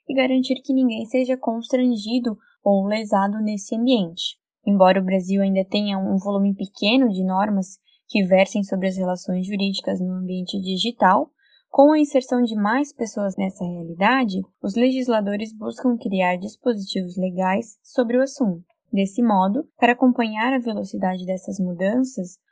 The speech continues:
o Congresso Nacional ele vem adaptando as leis já existentes e criando novas,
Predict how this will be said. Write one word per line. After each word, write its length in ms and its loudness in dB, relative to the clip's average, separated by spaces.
o 80 -2
Congresso 540 0
Nacional 480 -2
ele 160 -4
vem 180 -8
adaptando 720 -2
as 140 0
leis 320 -6
já 240 0
existentes 840 -2
e 100 -4
criando 540 4
novas, 600 0